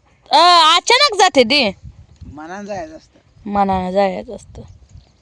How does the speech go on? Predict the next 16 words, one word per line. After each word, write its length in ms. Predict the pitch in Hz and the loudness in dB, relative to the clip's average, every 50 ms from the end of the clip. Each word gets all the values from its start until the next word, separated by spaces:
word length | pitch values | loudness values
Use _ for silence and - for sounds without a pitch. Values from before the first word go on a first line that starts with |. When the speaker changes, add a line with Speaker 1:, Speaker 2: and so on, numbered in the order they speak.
| _ _ _ _ _ _ _ _ _ | _ _ _ _ _ _ _ _ _
Speaker 2:
देवाचं 400 | 120 123 147 151 151 160 175 170 | _ -16 -14 -12 -10 -10 -12 -12
काम 300 | - - 156 143 131 127 | -14 -16 -16 -16 -16 -18
आहे. 280 | - - - - - - - - - - - - - - - - - - - - - - - - | -20 -20 -16 -14 -14 -14 -14 -18 -20 -20 -20 -20 -20 -20 -20 -20 -20 -20 -20 -20 -20 -18 -12 -12
Speaker 1:
मग 100 | 254 233 - - - | -12 -12 -12 -6 -4
तीच 220 | 320 381 381 - | -4 -4 -4 -2
म्हणते 400 | 370 349 330 262 - - 226 214 | 0 0 0 0 0 0 0 2
व, 100 | 226 247 262 254 214 208 - - | 2 4 4 2 2 0 -2 -4
तुम्ही 240 | 233 240 254 285 294 | -2 0 0 0 0
बी, 320 | 240 294 294 294 285 285 | 0 0 0 2 0 -2
तुम्हाला 400 | 254 - 254 233 233 233 240 247 | -2 -2 -2 0 2 2 2 2
बी 100 | 233 262 | 0 0
कळलं 360 | - - 277 269 247 220 214 | 0 4 4 6 6 6 4
पाहिजे 460 | 208 - 233 226 214 190 190 185 180 | 4 4 2 0 2 0 -4 -8 -6
जरा. 360 | 175 180 170 170 165 156 156 156 - - _ _ _ _ _ _ _ _ _ _ _ _ _ _ _ _ _ _ - | -6 -6 -6 -6 -8 -12 -16 -18 -20 -20 _ _ _ _ _ _ _ _ _ _ _ _ _ _ _ _ _ _ -20
दुसरं 440 | - 190 - 202 - - 220 247 247 | -18 -18 -16 -18 -14 -6 -6 -6 -2
काय? 200 | - 214 190 | -2 -2 -2